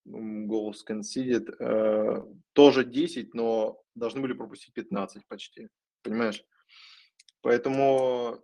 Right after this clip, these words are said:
я, наверное, должен отталкиваться от статистики, и мне кажется, что это люб-, пока что,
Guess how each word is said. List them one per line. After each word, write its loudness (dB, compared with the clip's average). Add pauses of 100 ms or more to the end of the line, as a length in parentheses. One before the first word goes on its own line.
я, -4
наверное, -4
должен -6
отталкиваться -6
от -12
статистики, -6
и -2
мне 4
кажется, 4
что 2
это 2
люб-, 2
пока 6
что, -4